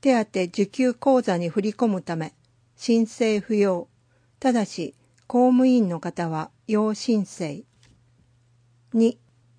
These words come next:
十八歳、一定の障害がある場合は二十歳に達する年度末までの子を養育している方で、次のいずれかに該当する方。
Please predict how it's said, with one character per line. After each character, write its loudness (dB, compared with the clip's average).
十 2
八 0
歳、 -10
一 0
定 2
の 2
障 2
害 2
が 0
あ 0
る -4
場 -2
合 0
は -4
二 2
十 2
歳 -10
に 2
達 -2
す -4
る -6
年 2
度 4
末 -4
ま -2
で -4
の -8
子 0
を -8
養 2
育 -2
し -8
て 0
い 0
る -4
方 -4
で、 -8
次 4
の -2
い -2
ず 0
れ 2
か 0
に -2
該 0
当 -2
す -4
る -4
方。 -8